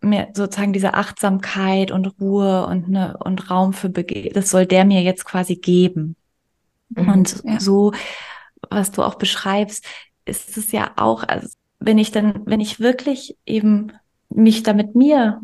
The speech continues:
Speaker 1: also wenn ich mich spüre und da-, damit in, in Kontakt gehe mit diesen vielleicht auch neuen Aspekten, dass es dann auch nach außen ausstrahlt und
Speaker 2: Ja.
Speaker 1: weniger dann in diese Kritik an dem anderen,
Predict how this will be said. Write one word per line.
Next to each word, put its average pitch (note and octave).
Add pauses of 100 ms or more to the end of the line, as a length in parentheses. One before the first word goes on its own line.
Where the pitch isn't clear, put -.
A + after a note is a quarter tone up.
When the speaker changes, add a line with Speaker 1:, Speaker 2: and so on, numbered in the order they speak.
Speaker 1:
also G#3
wenn G#3+
ich G#3+
mich C#4+
spüre G#3+
und G3+
da-, -
damit G#3+
in, G3+
in G#3
Kontakt -
gehe F3+
mit F3+
diesen F3+
vielleicht -
auch -
neuen F#3+
Aspekten, G#3 (720)
dass F3+
es -
dann A3+ (260)
auch -
nach G#3+
außen G#3+
ausstrahlt - (540)
und F#3 (200)
Speaker 2:
Ja. F#3+ (160)
Speaker 1:
weniger G3+
dann F#3
in F#3
diese F#3
Kritik -
an G#3+
dem G#3+
anderen, G#3